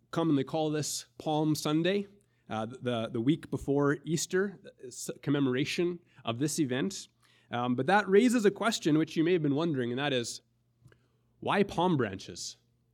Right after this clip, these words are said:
Right? What's the significance here of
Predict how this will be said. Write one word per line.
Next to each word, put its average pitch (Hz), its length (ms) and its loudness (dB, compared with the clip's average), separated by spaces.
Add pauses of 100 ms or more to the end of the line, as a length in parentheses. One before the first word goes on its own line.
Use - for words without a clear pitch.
(300)
Right? 127 120 0
What's 180 180 2
the 185 80 4
significance 180 840 8
here 135 400 2 (200)
of 123 400 -4